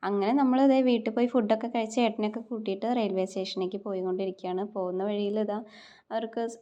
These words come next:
സ്വീറ്റ്സ് ഒക്കെ വാങ്ങിക്കാനുണ്ടെന്ന് പറഞ്ഞ് ഷോപ്പിലൊക്കെ കയറി ട്ടോ. ഏകദേശം ട്രെയിൻ വരുന്ന ടൈമും ഏകദേശം ആയിട്ടുണ്ടായിരുന്നു.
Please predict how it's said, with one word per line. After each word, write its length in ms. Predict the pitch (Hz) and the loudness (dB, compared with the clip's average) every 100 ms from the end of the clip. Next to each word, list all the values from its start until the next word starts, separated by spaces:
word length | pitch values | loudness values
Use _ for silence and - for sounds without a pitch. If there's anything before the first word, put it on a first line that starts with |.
| _ | _
സ്വീറ്റ്സ് 440 | - 247 233 233 | -6 -2 -2 -2
ഒക്കെ 140 | 240 254 | -2 0
വാങ്ങിക്കാനുണ്ടെന്ന് 680 | 240 214 214 220 214 208 208 | 0 0 0 0 0 0 -2
പറഞ്ഞ് 340 | 202 196 208 | -2 -2 -2
ഷോപ്പിലൊക്കെ 500 | 214 214 202 196 - | 0 0 0 -4 -6
കയറി 280 | 214 202 180 | -2 -2 -2
ട്ടോ. 220 | 175 156 | -2 -2
ഏകദേശം 560 | 160 170 175 180 202 214 | 0 0 0 -2 -4 -2
ട്രെയിൻ 360 | 220 208 208 | 0 2 4
വരുന്ന 240 | 220 214 208 | 4 2 0
ടൈമും 440 | 220 196 196 208 | 0 0 0 0
ഏകദേശം 460 | 202 190 185 202 208 | 0 0 -2 -4 -4
ആയിട്ടുണ്ടായിരുന്നു. 680 | 185 190 190 180 175 185 | -4 -4 -2 0 0 -2